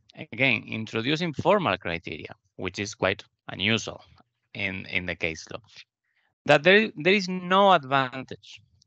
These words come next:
therefore no aid, because all the criteria are cumulative, if the public authorities fulfill these four criteria. If there is an entrustment act, so the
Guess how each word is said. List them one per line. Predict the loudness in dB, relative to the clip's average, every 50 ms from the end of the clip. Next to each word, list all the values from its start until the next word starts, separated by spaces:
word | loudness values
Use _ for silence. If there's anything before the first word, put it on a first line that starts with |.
| _ _ _ _ _ _ _ _ _ _ _ -4
therefore | -4 -2 -2 -4 -6
no | -4 -2 -2 0
aid, | 2 2 2 2 0 -2 -8 -14 -20 -20 _ _ _ _ _ _ _ _ _ _ _ _ _ _ _ _ _ _ _ _
because | -14 -10 -10 -6 -4 -4
all | -4
the | -2 -4
criteria | -4 -4 -6 -6 -4 -6 -4 -4 -4 -4
are | -6 -10 _
cumulative, | -6 -4 -2 -2 -4 -4 -6 -8 -12 -16 -16 -20 _ _ _ -20 -20 -20 -20 _ _ _ _ 2
if | 4 6 6 4 2 -2 -12 -20 _ _ _ _ _ _ -14
the | 0 2 4 6 6 6 4 0 -4 -14 -20 -20 -2 0
public | 2 2 2 2 0
authorities | 0 0 0 0 0 0 -2 -2 -2 -2 -2 -2 -6 -12 _ _ _ _ _ _ _
fulfill | -6 -6 -6 -6 -4 -2 0 0 0 0 0
these | -2 -4 -4
four | -4 0 0 0 0
criteria. | 0 -2 -6 -8 -8 -8 -12 -14 -14 -14 -16 -18 _ _ _ _ _ -20 -20 -20 -20 _ _ _ _ _
If | -6 -4 2
there | 4 4 4
is | 4 2 2
an | 0
entrustment | 0 -2 -2 -4 -4 0 0 0 0 -2 -4 -6 -6 -6 -8 -10 _ _ _ -4
act, | -2 -2 -2 -4 -6 -10 -14 -16 -16 -16 _ _ _
so | _ -10 -8 -8 -6
the | -6 -4 -4 -4 -4 -6